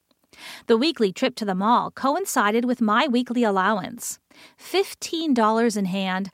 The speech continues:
I would be granted two hours to roam. It was my first taste of freedom. I wanted a quick way out of being an, quote, immigrant kid and transformed myself into a, quote,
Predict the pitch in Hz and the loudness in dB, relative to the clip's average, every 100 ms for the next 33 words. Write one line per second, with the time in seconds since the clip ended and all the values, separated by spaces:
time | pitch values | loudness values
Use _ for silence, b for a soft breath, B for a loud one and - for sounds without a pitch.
0 | B B - 262 349 339 269 202 196 214 | B B 0 2 2 0 0 0 0 -2
1 | 196 - 349 359 - 208 220 214 - 208 | -4 -4 -4 -2 0 0 0 -2 -4 -6
2 | 180 185 175 - - - _ _ - 320 | -4 -4 -4 -8 -14 -18 _ _ -4 -2
3 | 269 320 - 339 453 - 262 269 - 269 | 0 -2 -2 -2 -2 -2 -2 -2 -4 -4
4 | 233 247 190 - - _ _ B B B | -2 0 -2 -4 -10 _ _ B B B
5 | - 247 240 330 320 175 - 320 - - | 2 4 4 2 -2 -8 -8 -8 -6 -2
6 | 240 220 208 190 165 180 214 208 202 185 | 0 2 0 -2 -4 -4 -2 0 -2 -6
7 | - - 220 196 - - 285 269 196 185 | -6 -2 0 -2 -10 -2 0 2 -2 -10
8 | - - 339 - 220 B B B - 220 | -10 -4 -2 -2 -6 B B B -4 -2
9 | - - 294 415 - 311 302 294 277 285 | -2 -2 0 0 -2 -2 -2 -2 -2 -2
10 | - 185 202 - 247 247 285 311 302 - | -2 -4 -4 -2 0 0 0 -2 -2 -2
11 | 339 349 | -2 -2